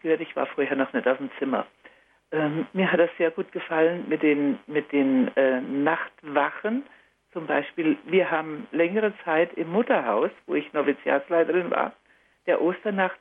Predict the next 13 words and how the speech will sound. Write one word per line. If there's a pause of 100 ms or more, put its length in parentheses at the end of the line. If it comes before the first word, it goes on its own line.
(120)
der
Auferstehung
entgegengewacht. (680)
Da
waren
wir
die
ganze
Nacht (220)
unterwegs. (880)
Wir
hatten
das